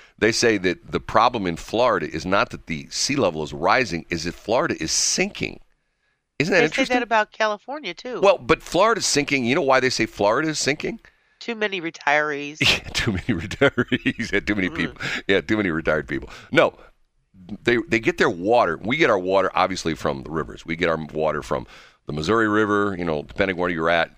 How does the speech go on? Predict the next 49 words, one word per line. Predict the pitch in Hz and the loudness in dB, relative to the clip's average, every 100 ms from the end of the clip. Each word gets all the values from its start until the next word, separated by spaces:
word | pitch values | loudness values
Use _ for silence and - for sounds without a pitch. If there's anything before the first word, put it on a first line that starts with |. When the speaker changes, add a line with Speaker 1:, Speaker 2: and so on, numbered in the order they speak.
| _ | _
Speaker 1:
if | 82 - | -8 -4
you | |
live | 80 90 | -2 -2
in | 82 | -4
the | |
city | - 107 85 | -2 -2 0
of | |
Saint | - 82 | -2 -2
Louis, | 87 90 | -2 -4
you | - | -6
get | 80 | -6
your | 80 | -6
water | 71 80 80 76 | -2 0 0 -2
out | 73 69 | -2 -2
of | 60 - _ | -6 -14 _
the | 71 | -8
Mississippi. | 69 92 78 - 156 147 135 113 - - - - | -4 -4 -2 0 0 2 -2 -2 -14 -20 -18 -8
If | 92 | -4
you're | 90 87 | -2 -2
in, | 80 | 0
like, | 78 - | -4 -4
Saint | - 110 - | -2 -2 2
Charles, | 104 104 101 98 - | 4 4 4 2 -2
for | - | -4
the | 82 | -2
most | 90 90 | 0 -2
part, | - 78 | -2 -2
Saint | - 92 | -2 -2
Louis | 85 82 | -2 -6
County, | - 95 98 95 87 - - - _ - | -2 0 0 0 -4 -8 -18 -20 _ -10
I | - | -6
believe | 92 110 180 185 139 | -2 -2 -2 -4 -6
even | - 131 123 | -6 -4 -4
Jefferson | - 101 98 104 85 | -2 -2 -2 -4 -6
County | 78 78 73 69 | -8 -6 -4 -4
gets | 67 78 - | -4 -6 -2
their, | 78 69 - - - - | -2 -2 -6 -16 -14 -6
their | 73 | -4
water | 73 78 78 | 0 0 0
out | 76 | 0
of | 73 | -2
the | 71 | -4
Missouri. | 73 82 85 87 82 78 | -6 -2 0 0 -2 -2
I | 87 | -2
know | 101 107 110 110 - _ | 0 2 2 0 -4 _
all | 90 98 | 0 0
the | 95 | -2
cities | - 104 87 80 | -4 -2 -2 -2
along, | 76 80 82 80 | 0 0 0 -2